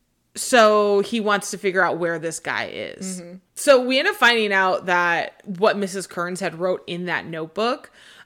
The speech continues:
Speaker 1: um, was just the word run. Which is very fascinating.
Speaker 2: It is fascinating.
Speaker 1: Yes.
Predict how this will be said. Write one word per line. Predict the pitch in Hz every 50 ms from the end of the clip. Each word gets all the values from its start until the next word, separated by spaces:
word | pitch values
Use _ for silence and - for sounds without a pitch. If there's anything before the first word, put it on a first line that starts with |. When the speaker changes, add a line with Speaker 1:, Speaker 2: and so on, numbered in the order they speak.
| - -
Speaker 1:
um, | 185 175 170 170 170 175
was | 175 196 190 -
just | - 208 - -
the | 208 185
word | 160 170 175 160 151 151 147
run. | 151 123 92 87 67 55 - 190 - _ _ _ _ _ _ _ _ _ _ _ -
Which | 185 185 -
is | 190 185 196
very | 247 247 220 180
fascinating. | - - 76 - 175 - - - 55 55 58 - - 175
Speaker 2:
It | 175
is | 196 208 -
fascinating. | - - - - 185 175
Speaker 1:
Yes. | 113 80 - - - 196 233 233